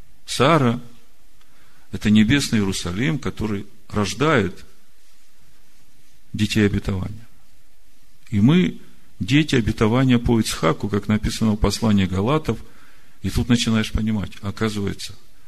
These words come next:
жизнь Сары это именно те процессы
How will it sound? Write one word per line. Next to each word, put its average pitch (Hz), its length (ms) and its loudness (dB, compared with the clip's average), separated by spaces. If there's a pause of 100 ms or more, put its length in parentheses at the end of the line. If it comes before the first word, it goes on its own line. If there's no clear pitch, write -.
(280)
жизнь 90 440 -2
Сары 127 420 0 (1400)
это 107 420 0 (1500)
именно 107 300 8
те 147 200 0
процессы 160 680 2